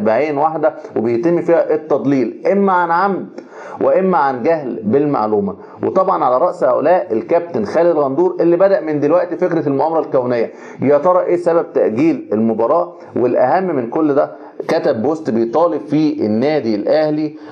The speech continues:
بهل هتصدر بيان، وكمان بيقول أهو: "تأجيل مباراة الزمالك والأهلي، وكده الأهلي لن يوافق وهيطلع بيان مثل الموسم الماضي عشان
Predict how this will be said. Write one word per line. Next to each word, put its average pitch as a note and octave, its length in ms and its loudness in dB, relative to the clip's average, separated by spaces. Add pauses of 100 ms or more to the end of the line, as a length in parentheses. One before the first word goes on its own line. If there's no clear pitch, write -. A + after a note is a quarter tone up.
(100)
بهل B2 480 2
هتصدر B2+ 420 -2
بيان، C#3 420 0 (460)
وكمان B2+ 540 -2
بيقول A#2 220 0
أهو: G#2 100 2
"تأجيل B2 460 0
مباراة C3 360 0
الزمالك B2 480 -2
والأهلي، D3 400 0
وكده D3 340 0
الأهلي C3+ 380 2
لن C#3+ 80 -2
يوافق C#3+ 460 0
وهيطلع C#3+ 360 2
بيان C#3 280 0
مثل C#3+ 200 -4
الموسم C#3 320 -2
الماضي D3 400 0
عشان C3+ 580 0